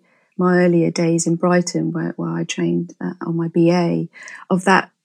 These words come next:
that first moment of, of, of kind of feeling a material and going, "What, what's this all about?" And then, and then something happens, you know, you sort of, um, there, there's a, a, a lovely sort of, not entirely an, an,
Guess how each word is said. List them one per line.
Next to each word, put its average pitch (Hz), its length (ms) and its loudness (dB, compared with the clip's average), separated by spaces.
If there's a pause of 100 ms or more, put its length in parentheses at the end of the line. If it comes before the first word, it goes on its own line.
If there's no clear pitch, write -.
that 196 160 0
first 196 340 4
moment 208 460 10
of, 196 120 0 (180)
of, 190 220 0
of 185 100 0
kind 185 180 0
of 180 60 4
feeling 196 380 6
a - 20 4
material 196 640 6
and 190 100 2
going, 185 220 2
"What, 202 240 0
what's - 240 -4
this 196 160 0
all 180 140 2
about?" 175 420 0
And 165 140 0
then, 170 180 2 (420)
and 175 140 4
then 180 100 4
something 180 340 4
happens, 165 500 -2
you 190 40 -2
know, 180 80 0
you 170 160 0
sort 175 220 -2
of, 175 140 -4 (500)
um, 180 560 -4 (320)
there, 180 180 -2
there's 180 300 -2
a, 180 220 -2 (420)
a, - 400 -8
a 190 60 0
lovely 185 240 2
sort - 180 2
of, - 140 -14 (400)
not 247 260 4
entirely 233 400 6
an, 175 200 6
an, 202 160 4